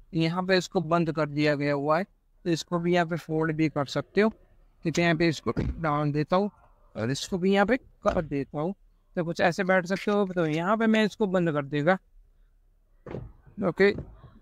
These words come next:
काफ़ी सारे यहाँ पे स्पेस नहीं रहेगा गाइस। यार, मैं बैठना है तो इसके अंदर स्पेस नहीं रहेगा, छोटे-छोटे बच्चे ही बैठ सकते हैं। हाँ, मैं आराम से यहाँ पे बात करूँ तो मेरी बात करूँ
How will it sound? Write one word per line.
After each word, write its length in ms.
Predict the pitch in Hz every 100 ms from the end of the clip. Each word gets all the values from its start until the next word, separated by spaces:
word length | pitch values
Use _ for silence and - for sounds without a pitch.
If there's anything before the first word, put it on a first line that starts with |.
| -
काफ़ी 220 | 165 160
सारे 140 | 180
यहाँ 180 | 165 156
पे 60 | 156
स्पेस 360 | - 170 165
नहीं 160 | 190 233
रहेगा 280 | 214 160 147
गाइस। 440 | 147 190 - - - _ _ _ -
यार, 260 | 196 220
मैं 160 | 254 262
बैठना 480 | 247 247 247 254 262
है 80 | 254
तो 100 | 254
इसके 260 | 247 -
अंदर 240 | 247 247 220
स्पेस 400 | - 240 247 233
नहीं 200 | 240 233
रहेगा, 260 | 233 226 220
छोटे-छोटे 500 | 220 220 208 208 214
बच्चे 240 | 202 208
ही 80 | 202
बैठ 200 | 185 170
सकते 200 | 185 214
हैं। 60 | 233 _ _ -
हाँ, 240 | 262 349
मैं 240 | 247 247 240
आराम 360 | 233 247 247
से 140 | 226 240
यहाँ 140 | 226
पे 160 | 214 226
बात 260 | 208 202 208
करूँ 160 | 220 220
तो 80 | 208
मेरी 280 | 170 185 190
बात 200 | 165 160
करूँ 220 | 190 226